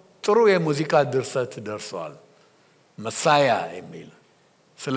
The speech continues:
መሲሁ ብዙ ጊዜ የገና ሰሞን፣ እ፣ ይሄ የሃንደል መሳያ ብዙ፣ እ፣ አገሮች ይዘመራል፣ ይቀርባል።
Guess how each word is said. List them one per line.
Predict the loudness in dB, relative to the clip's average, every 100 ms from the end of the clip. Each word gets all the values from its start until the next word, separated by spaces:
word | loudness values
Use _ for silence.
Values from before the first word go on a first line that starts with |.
| 0
መሲሁ | 0 -2 -4 -4 -8 -20 _ _ _ _
ብዙ | -2 0
ጊዜ | 2 2 2 0 -12 -8
የገና | -4 2 4 6 4
ሰሞን፣ | 4 0 0 -2 -6 -16 -20 -20 _ _ _
እ፣ | -8 -6 -6 -4
ይሄ | 0 4 4 2 -4 -14 -20 -20 _ _ _
የሃንደል | -4 2 4 4 0 0
መሳያ | -2 0 4 6 4 0
ብዙ፣ | -6 -2 -2 -2 -4 -10 -18 -20 -18
እ፣ | -12 -10 -10 -10 -8
አገሮች | -4 -2 0 0 0 -6 -18 -12
ይዘመራል፣ | -6 -6 0 -2 0 -6 -10 -12 -18 _ _ _ _ _ _ _ -14
ይቀርባል። | -8 0 0 0 -6